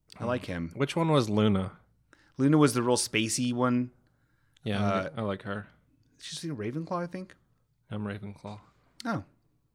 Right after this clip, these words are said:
Speaker 1: congratulations. All right, I'll pick this one since
Speaker 2: Yes,
Speaker 1: this one
Speaker 2: your
Speaker 1: actually means a lot.
Speaker 2: Snake
Speaker 1: It's
Speaker 2: Party house.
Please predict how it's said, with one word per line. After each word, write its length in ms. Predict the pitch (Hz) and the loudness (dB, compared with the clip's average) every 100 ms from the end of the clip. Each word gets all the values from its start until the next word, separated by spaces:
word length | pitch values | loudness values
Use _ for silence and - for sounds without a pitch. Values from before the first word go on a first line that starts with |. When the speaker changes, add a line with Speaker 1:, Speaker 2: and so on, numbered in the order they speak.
| - | -14
Speaker 1:
congratulations. 560 | 147 143 160 160 92 - _ _ _ - - - _ _ _ _ - | -10 -8 -10 -10 -16 -16 _ _ _ -20 -20 -20 _ _ _ _ -6
All 80 | 107 | -2
right, 100 | 90 | 0
I'll 100 | 107 | 0
pick 180 | 110 101 | -2 -2
this 180 | 107 - | -2 -2
one 120 | 87 | -6
since 180 | 113 92 | -4 -6
Speaker 2:
Yes, 60 | 92 | -6
Speaker 1:
this 140 | 87 | -4
one 100 | 95 | -2
Speaker 2:
your 80 | 87 | -2
Speaker 1:
actually 240 | 110 95 | -2 -4
means 380 | 87 98 95 85 | -6 -4 -4 -2
a 60 | 92 | -4
lot. 140 | 90 | -4
Speaker 2:
Snake 280 | - 110 101 | -4 0 0
Speaker 1:
It's 100 | - | 0
Speaker 2:
Party 300 | 101 95 98 | 0 0 -2
house. 400 | 104 101 98 | -4 -4 -8